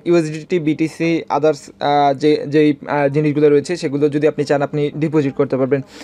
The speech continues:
তো, আহ, আমি যেহেতু গত ভিডিওতে আপনাদেরকে Amazon Wealth নামে একটা ওয়েবসাইটের সাথে পরিচয় করিয়ে দিয়েছিলাম, সেখানে আপনারা Binance অ্যাকাউন্ট খোলা সম্পর্কে আপনারা জানতে চেয়েছেন এবং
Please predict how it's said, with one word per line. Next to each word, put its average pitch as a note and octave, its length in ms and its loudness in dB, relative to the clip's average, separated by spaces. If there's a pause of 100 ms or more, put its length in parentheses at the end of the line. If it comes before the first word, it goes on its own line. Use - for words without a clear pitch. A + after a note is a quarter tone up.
(360)
তো, F3 240 6
আহ, E3 340 2
আমি F#3+ 160 -2
যেহেতু A3 260 4
গত F3 200 0
ভিডিওতে F3+ 440 2
আপনাদেরকে D3+ 440 2
Amazon D3+ 400 2
Wealth D3+ 480 0
নামে D#3 300 2
একটা D3+ 240 0
ওয়েবসাইটের C#3+ 360 0
সাথে C#3+ 180 -2
পরিচয় C#3+ 300 0
করিয়ে D#3 220 2
দিয়েছিলাম, D3 520 0
সেখানে D3+ 360 -4
আপনারা D3 500 2
Binance D#3 280 -2
অ্যাকাউন্ট D3 380 -2 (340)
খোলা E3+ 220 2
সম্পর্কে D3+ 420 -2
আপনারা D3 240 -2
জানতে D3+ 280 0
চেয়েছেন D#3+ 360 -6
এবং F3+ 200 -6